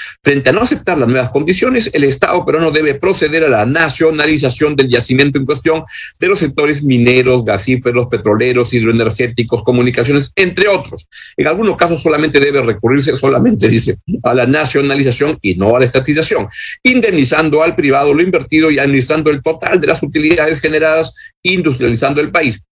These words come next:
generando empleo, fortaleciendo los sectores estratégicos, educación, salud, agricultura, etcétera, etcétera, etcétera".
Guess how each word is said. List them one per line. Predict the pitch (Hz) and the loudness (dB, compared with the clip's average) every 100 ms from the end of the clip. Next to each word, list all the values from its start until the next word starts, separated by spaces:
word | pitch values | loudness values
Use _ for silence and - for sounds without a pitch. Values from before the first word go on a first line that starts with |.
| _ - | _ 0
generando | 143 139 143 139 | 2 2 0 0
empleo, | 139 139 151 156 147 | -2 0 0 2 0
fortaleciendo | 135 127 131 131 127 139 135 | -2 -2 0 0 0 0 0
los | 135 | 0
sectores | 131 131 135 131 | 0 0 0 0
estratégicos, | 127 143 135 135 131 127 127 | 2 0 2 -2 -2 -2 0
educación, | 131 139 135 123 131 131 | 2 2 0 0 0 0
salud, | 127 123 131 | 2 2 2
agricultura, | 139 127 127 117 131 127 | 0 0 -2 0 0 0
etcétera, | 123 117 117 | 0 -2 -2
etcétera, | 120 113 - 98 | -2 -4 -4 -4
etcétera". | - - | -4 -12